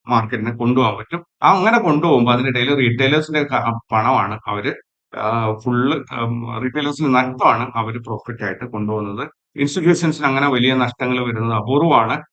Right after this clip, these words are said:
കാരണം അവര് മാക്സിമം ലോസ് കവർ അപ്പ് ചെയ്യാൻ വേണ്ടി പല ട്രിക്കുകളും അവരുടെ അടുത്തുണ്ട്. ഹെഡ്ജ് ചെയ്തിട്ടും പല രീതിയിലുമാണ് അവര് പോകുന്നത്. അതുകൊണ്ട് തന്നെ അവർക്ക് നഷ്ടം എന്ന് പറയുന്നത് കുറവാണ്. പലപ്പോഴും ഇൻസ്റ്റിറ്റ്യൂഷൻസിന്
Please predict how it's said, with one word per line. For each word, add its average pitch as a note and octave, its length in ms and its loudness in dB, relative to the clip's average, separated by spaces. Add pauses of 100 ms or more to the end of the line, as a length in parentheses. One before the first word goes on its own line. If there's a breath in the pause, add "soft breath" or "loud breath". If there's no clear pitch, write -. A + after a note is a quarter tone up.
(140)
കാരണം C3+ 260 4
അവര് C3 200 2
മാക്സിമം C#3 840 4
ലോസ് B2 380 2
കവർ C3 260 2
അപ്പ് B2 160 -4
ചെയ്യാൻ A#2 140 -2
വേണ്ടി A2+ 160 0
പല C3 300 2
ട്രിക്കുകളും A#2 640 -2
അവരുടെ A2 160 -2
അടുത്തുണ്ട്. G#2+ 320 -4
ഹെഡ്ജ് A2 320 -4
ചെയ്തിട്ടും A2+ 420 -4
പല A2+ 220 -2
രീതിയിലുമാണ് A2 500 -2
അവര് G#2 140 -6
പോകുന്നത്. G#2 440 -10
അതുകൊണ്ട് A#2+ 220 0
തന്നെ A#2 240 -2 (280)
അവർക്ക് E3 640 2
നഷ്ടം C#3+ 500 0
എന്ന് B2 140 2
പറയുന്നത് A2+ 500 -2 (200)
കുറവാണ്. A#2+ 500 0 (180)
പലപ്പോഴും B2 640 2
ഇൻസ്റ്റിറ്റ്യൂഷൻസിന് A#2+ 720 -6